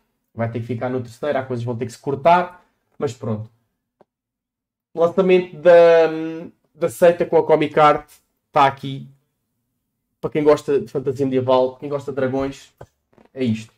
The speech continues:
Ziblog, espero ter cor-, eh, respondido à tua, à tua questão.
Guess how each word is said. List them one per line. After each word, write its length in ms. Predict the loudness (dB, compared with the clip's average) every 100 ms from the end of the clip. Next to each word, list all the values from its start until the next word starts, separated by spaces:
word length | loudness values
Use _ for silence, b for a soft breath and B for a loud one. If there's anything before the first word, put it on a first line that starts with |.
| _ _ _ _ _ _ _ _ _ _ _ _ _ _ _ _ _ _ _ _ _ _ _ _ _ _ _ _ _ _ _ _ _ _ _ -10 -4
Ziblog, 420 | 2 6 6 6
espero 300 | 2 4 4
ter 120 | 2
cor-, 300 | -4 -10 -4
eh, 180 | 2 4
respondido 440 | 2 -2 -4 0 0
à 60 |
tua, 880 | 0 -2 2 4 6 6 6 6 4
à 80 | -2
tua 180 | -6 -6
questão. 420 | -6 -6 -6 -8